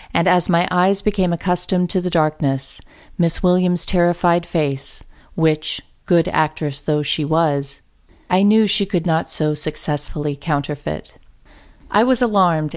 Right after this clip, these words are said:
and instantly was upon my knees beside them,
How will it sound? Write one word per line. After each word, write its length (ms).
and 140
instantly 560
was 180
upon 340
my 180
knees 360
beside 480
them, 380